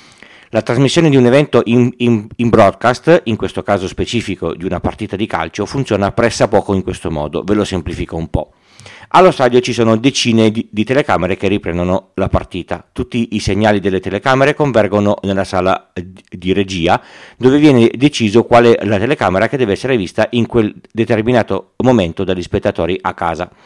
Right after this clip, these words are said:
Non è sempre così, ci sono dei casi in cui a seconda del canale, del paese e di altre mille variabili non tutti vedono sempre la stessa camera in T V.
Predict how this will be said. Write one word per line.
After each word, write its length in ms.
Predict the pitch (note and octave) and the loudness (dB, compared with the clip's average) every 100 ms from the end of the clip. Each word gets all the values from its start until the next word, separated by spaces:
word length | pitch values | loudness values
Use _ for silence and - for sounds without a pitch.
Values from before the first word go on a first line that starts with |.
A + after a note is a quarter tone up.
| _ _ _ - _ | _ _ _ -20 _
Non 140 | C3+ | 2
è 60 | C#3 | 2
sempre 280 | B2 A2 G#2+ | 2 0 0
così, 340 | G#2+ F#2+ G#2 | 0 0 -4
ci 120 | - F2+ | -6 -4
sono 280 | F#2+ F#2+ F2+ | 0 0 0
dei 140 | G2 | -4
casi 260 | - G2+ F#2+ | 0 0 0
in 80 | F#2+ | -2
cui 220 | G2+ G2+ | -2 0
a 120 | G2 | -2
seconda 440 | - G2 - G#2 | -4 0 2 2
del 180 | G2 F#2 | 0 -2
canale, 440 | G2 F#2 F#2 F#2+ F#2+ | -4 -2 0 0 0
del 180 | F#2 | -4
paese 480 | - F#2 F#2+ F2+ F#2+ | -2 0 0 0 -2
e 120 | G2+ | -4
di 100 | F2 | 0
altre 260 | G#2 G2 F#2 | 0 0 -2
mille 360 | A2 G#2+ G2 - - | 0 2 0 -2 -2
variabili 580 | A2 A2+ F#2+ F#2 G2 G#2 | 2 4 2 0 0 2
non 220 | C3 B2+ | 4 2
tutti 300 | - - A#2+ | -2 -6 -2
vedono 360 | G2+ F#2+ G2+ G#2 | 0 2 0 -2
sempre 480 | G2+ F#2+ G2+ F#2+ - - | -2 -4 -2 -4 -6 -14
la 140 | - G2+ | -2 -2
stessa 280 | G2+ F2+ G2 | -2 -6 -4
camera 320 | E2+ F2 F2+ | -2 -2 -4
in 160 | F2+ E2+ | -4 -6
T 140 | E2+ | -8
V. 120 | D2 | -8